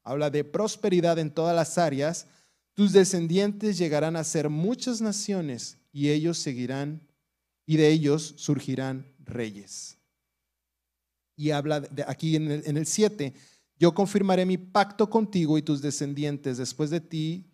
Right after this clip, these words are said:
de generación en generación. Ese es el pacto eterno. Yo siempre seré tu Dios y el Dios de tus descendientes. Y les daré a ti y a tus descendientes toda la tierra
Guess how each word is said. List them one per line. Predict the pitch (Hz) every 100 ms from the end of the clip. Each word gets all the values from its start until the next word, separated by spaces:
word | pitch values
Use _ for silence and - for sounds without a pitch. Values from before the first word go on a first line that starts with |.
| _ _ _ _ _ -
de | 147
generación | 143 147 139 135 151 156
en |
generación. | 151 175 170 170 - 143 135 135
Ese | 143 143
es | 156 160
el | 143
pacto | 147 139 -
eterno. | 143 160 143 131 113
Yo | 107 139
siempre | 139 - 151 147 156
seré | 131 120
tu | - 165
Dios | 139 135 131 -
y | 135 123
el | 117
Dios | 123 123
de | 123
tus | - 156
descendientes. | 151 143 151 147 156 160 160 110 -
Y | 127
les | 123 117
daré | 117 127
a | 135
ti | - 160
y | 160
a |
tus | 160 175
descendientes | 175 190 190 165 151 139 147 143 -
toda | 143 147 147
la | 139 -
tierra | 143 135 123 131